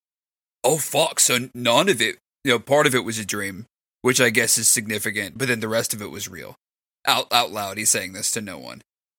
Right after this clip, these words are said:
"All right, cool, well, see if that's significant later. I'm going to bed."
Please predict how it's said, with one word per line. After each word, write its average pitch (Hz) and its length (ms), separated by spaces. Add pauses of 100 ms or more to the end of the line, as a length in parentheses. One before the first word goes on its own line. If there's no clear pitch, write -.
(140)
"All 180 140
right, 175 260
cool, 175 240
well, 156 260 (380)
see 208 180
if 196 80
that's 185 220
significant 151 540
later. 135 340
I'm 151 140
going 113 200
to 110 80
bed." 113 300